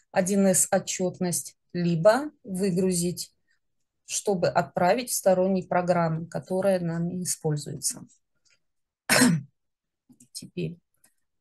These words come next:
сведения, уведомления об исчисленном и удержанном, удержанном Н Д Ф Л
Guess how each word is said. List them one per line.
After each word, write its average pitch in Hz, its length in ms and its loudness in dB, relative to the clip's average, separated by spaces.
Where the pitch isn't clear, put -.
сведения, 214 800 0
уведомления 202 720 2
об 185 120 -4
исчисленном 180 720 0
и 180 40 0
удержанном, 175 800 -2
удержанном 170 680 0
Н 175 180 0
Д 156 60 2
Ф - 160 -8
Л 156 360 -4